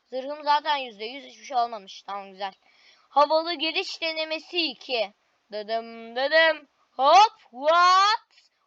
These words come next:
Hop, güm. Hey. Sen uçacaksın.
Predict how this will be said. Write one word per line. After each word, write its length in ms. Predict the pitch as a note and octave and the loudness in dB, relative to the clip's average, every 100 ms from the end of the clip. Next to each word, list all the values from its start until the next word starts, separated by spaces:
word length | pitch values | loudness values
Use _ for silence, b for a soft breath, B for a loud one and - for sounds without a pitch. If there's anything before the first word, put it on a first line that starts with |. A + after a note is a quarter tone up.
| _ | _
Hop, 320 | A#3+ D4 C#4 A#3+ | -4 0 0 -4
güm. 1000 | G3 A#3+ E4 F4 F4+ F4+ F4 E4+ D4 A#3+ | -18 -6 -2 0 0 2 2 0 -2 -2
Hey. 1300 | A#3 A3+ A#3+ C4+ C#4+ D4+ D4+ D4 C4+ A#3 A3+ B3+ _ _ _ _ _ _ _ _ _ _ _ _ _ _ _ _ _ _ _ _ _ _ _ _ _ _ _ _ | -6 -4 0 2 4 6 4 4 2 -2 -8 -12 _ _ _ _ _ _ _ _ _ _ _ _ _ _ _ _ _ _ _ _ _ _ _ _ _ _ _ _
Sen 220 | E4 F4 | -8 -8
uçacaksın. 580 | E4+ - F4+ F4 _ | -12 -6 -6 -6 _